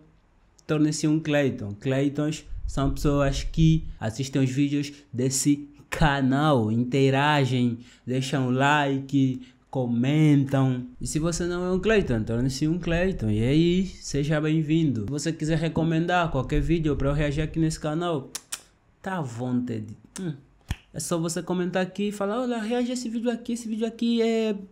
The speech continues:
bom." É assim, pessoal, vamos deixar aqui, hum, coisas assim bem contextualizadas. Os tipos de vídeos que você vão me recomendar são vídeos que você assistiriam com vossos amigos.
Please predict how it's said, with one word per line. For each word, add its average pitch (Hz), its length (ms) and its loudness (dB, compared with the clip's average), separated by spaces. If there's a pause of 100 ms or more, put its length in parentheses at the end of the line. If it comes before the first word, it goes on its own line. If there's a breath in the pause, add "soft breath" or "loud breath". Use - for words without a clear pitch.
bom." 165 400 4 (360 loud breath)
É 175 60 -2
assim, 147 440 0
pessoal, 156 360 -2
vamos 180 200 0
deixar 208 240 -2
aqui, 214 260 0
hum, 151 540 -2
coisas 180 300 -4
assim 185 200 -6
bem 175 280 -4
contextualizadas. 170 880 -2 (280 loud breath)
Os - 80 -14
tipos 170 240 -4
de 185 120 -4
vídeos 196 280 0
que 196 80 -6
você 190 400 -2 (160)
vão 175 220 2
me 180 80 2
recomendar 180 480 -2
são 151 160 -2
vídeos 170 300 -4
que 190 80 -4
você 190 400 -6 (500 loud breath)
assistiriam 190 640 0
com 190 100 -4
vossos 175 300 -6
amigos. 165 600 -2